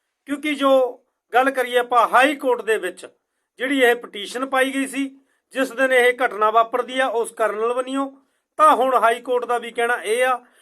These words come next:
ਵੀ ਜਿਹੜੇ ਉਹ ਅਫਸਰ, ਕਿਉਂਕਿ ਤੇਰਾਂ ਤਰੀਕ ਦੀ ਇਹ ਘਟਨਾ, ਤਾਂ ਅੱਠ ਦਸ ਦਿਨ ਉਸ ਪਰਿਵਾਰ ਨੂੰ ਲਗਾਤਾਰ ਪਟੀਸ਼ਨਾਂ ਪਾਈਆਂ ਗਈਆਂ, ਕਹਿਣ ਦਾ ਮਤਲਬ ਵੀ ਦਰਖਾਸਤਾਂ ਦਈਆਂ, ਅਹ, ਦਿੱਤੀਆਂ, ਤਾਂ ਕਿਸੇ ਨੇ ਸੁਣਵਾਈ ਨਹੀਂ ਕੀਤੀ।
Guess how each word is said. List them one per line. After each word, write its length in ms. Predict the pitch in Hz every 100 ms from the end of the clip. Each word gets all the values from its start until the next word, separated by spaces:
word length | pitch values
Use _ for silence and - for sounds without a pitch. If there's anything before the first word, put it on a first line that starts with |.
| _ -
ਵੀ 60 | 214
ਜਿਹੜੇ 340 | 226 277 277
ਉਹ 340 | 226 226 196
ਅਫਸਰ, 420 | 202 196 - 214 - _ _ _ _ _
ਕਿਉਂਕਿ 540 | 262 294 294 285 269 - _ _ _ _ _ 240
ਤੇਰਾਂ 300 | 240 262 302
ਤਰੀਕ 260 | 294 269
ਦੀ 100 | 226
ਇਹ 180 | 226 208
ਘਟਨਾ, 500 | 214 196 180 202 226 - _ _ _ -
ਤਾਂ 360 | 269 254 202
ਅੱਠ 160 | 269 254
ਦਸ 300 | 208 233 226
ਦਿਨ 260 | - 202 147 _ _ _
ਉਸ 260 | 220 226 226
ਪਰਿਵਾਰ 520 | 220 196 190 208 226
ਨੂੰ 200 | 226 151 - _ _ _
ਲਗਾਤਾਰ 800 | 185 220 262 262 214 220 240 226 - _ _ _ _
ਪਟੀਸ਼ਨਾਂ 480 | 202 220 - 247
ਪਾਈਆਂ 380 | 247 233 226 240
ਗਈਆਂ, 280 | 220 220 226
ਕਹਿਣ 200 | 226 254
ਦਾ 80 | 262
ਮਤਲਬ 220 | 240 233
ਵੀ 100 | 226
ਦਰਖਾਸਤਾਂ 640 | 208 185 196 202 196 240
ਦਈਆਂ, 500 | 240 170 190 208 269
ਅਹ, 220 | 247 208 202
ਦਿੱਤੀਆਂ, 560 | 175 190 220 254 233 214 _ _ _ -
ਤਾਂ 100 | 254
ਕਿਸੇ 520 | - 269 269 330 330
ਨੇ 180 | 277 240
ਸੁਣਵਾਈ 420 | 240 202 180 175
ਨਹੀਂ 120 | 165
ਕੀਤੀ। 300 | 147 143 139